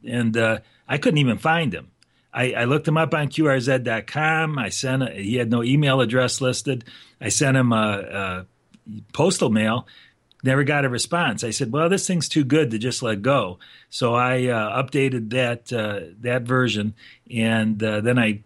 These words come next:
added the general and extra class versions. So that's, that's how I kinda got into it. So I, I can't even really take credit for the style per se,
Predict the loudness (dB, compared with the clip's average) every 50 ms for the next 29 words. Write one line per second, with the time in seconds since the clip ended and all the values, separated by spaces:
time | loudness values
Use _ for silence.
0 | _ _ _ _ -4 -2 0 0 0 0 -2 -2 -2 0 2 2 4 2 2 2
1 | 0 0 0 0 -2 -4 -8 -8 -8 -8 -8 -8 -8 -8 -8 -8 -10 -10 -10 -12
2 | -14 -14 -16 -18 -18 -20 -20 -18 _ -2 0 0 2 2 2 2 2 2 2 2
3 | 2 2 0 0 0 0 0 0 0 0 0 2 2 2 2 2 0 0 -2 -2
4 | -4 -4 -4 -4 -2 0 0 0 0 -2 -6 -10 -6 -4 -2 0 2 2 2 2
5 | 2 2 2 2 2 2 0 0 -2 -2 -4 -4 -2 -2 -2 -2 -2 -4 -6 -6
6 | -6 -4 -4 -4 -4 -6 -8 -8 -4 -2 0 2 2 2 2 0 0 -2 -4 -6
7 | -6 -6 -6 -6 -4 -4 -2 -2 -4 -6